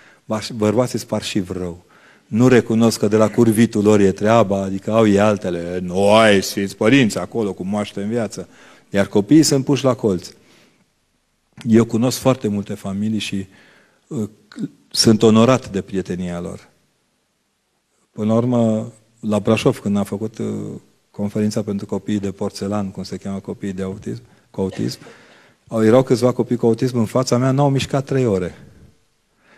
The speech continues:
Ceea prin sală s-au, telefoane, ăștia aici deloc. Depinde și ce le zici și cum vorbești, și cum vorbești.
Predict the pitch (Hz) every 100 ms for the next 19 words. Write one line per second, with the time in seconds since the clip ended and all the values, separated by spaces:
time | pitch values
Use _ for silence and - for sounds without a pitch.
0 | _ 123 123 123 113 135 135 120 117 110
1 | - 196 160 - - - - - - -
2 | - - _ - 117 113 110 - 143 120
3 | 95 123 165 - 135 135 139 214 - 190
4 | 226 139 - _ _ _ _ _ _ _
5 | _ - 113 160 143 123 139 - 127 113
6 | 104 113 113 117 - 107 101 101 95 104
7 | 101 - 117 107 104 104 104 104 107